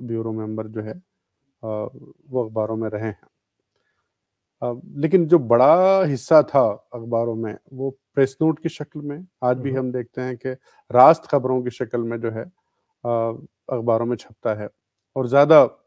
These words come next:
Speaker 1: मैं समझता हूँ जो मजहबी खबरें हैं या, अ, अदबी खबरें हैं,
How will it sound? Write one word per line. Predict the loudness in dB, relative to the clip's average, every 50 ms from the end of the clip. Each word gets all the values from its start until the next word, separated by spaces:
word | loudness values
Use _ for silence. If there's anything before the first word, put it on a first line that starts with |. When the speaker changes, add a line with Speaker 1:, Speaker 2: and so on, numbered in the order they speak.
| -4
Speaker 1:
मैं | -2 -2 -2 -2 -4 -8 -10 -8
समझता | -8 -10 -10 -10 -10 _ -8 -8
हूँ | -8 -8 -10 -12 _ _ _ _ _ _ -6
जो | -4 0 2
मजहबी | 2 4 4 4 4 4 2
खबरें | 0 -2 -2 0 -2 -2 -4
हैं | -4 -6 -8 -8 -8 -8 -6 -6
या, | -6 -6 -6 -6 -8 -12 -16 _ _ _ _ _ _ _ _ _ _ _
अ, | -6 -4 -4 -4 -4 -4 0
अदबी | 2 2 4 4 2
खबरें | 0 0 -2 -2 -2 -4 -4 -6
हैं, | -6 -8 -10 -10 -12 -14 -18